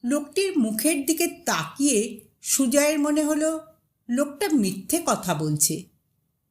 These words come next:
গাড়িটা স্টার্ট নেবার সময় প্রচুর শব্দ করল, এমন ফটফট দুমদাম শব্দ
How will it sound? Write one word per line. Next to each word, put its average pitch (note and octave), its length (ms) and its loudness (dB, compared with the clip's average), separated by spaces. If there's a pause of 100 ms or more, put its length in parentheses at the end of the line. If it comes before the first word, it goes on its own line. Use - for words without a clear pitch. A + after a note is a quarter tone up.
(1400)
গাড়িটা D#4 420 -2
স্টার্ট F#3+ 540 -2
নেবার C#4 220 0
সময় E4 320 0 (220)
প্রচুর G#3+ 400 0
শব্দ D3+ 520 0
করল, D3+ 420 -8 (880)
এমন B3 560 -2
ফটফট G#3 760 -4
দুমদাম A3+ 580 2
শব্দ G3+ 840 -2